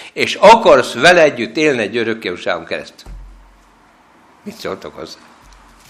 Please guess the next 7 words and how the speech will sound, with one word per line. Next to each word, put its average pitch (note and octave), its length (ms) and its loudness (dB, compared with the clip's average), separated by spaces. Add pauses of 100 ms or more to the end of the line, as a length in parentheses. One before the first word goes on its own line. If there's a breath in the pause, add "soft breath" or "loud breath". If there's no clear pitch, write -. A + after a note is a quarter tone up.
(1700 soft breath)
És - 120 -20
azt A3 220 2
mondja, B2 600 0
minél G3 440 0
inkább C#3 360 -4
kiteljesedik A2+ 720 -4
ez, F2+ 280 -6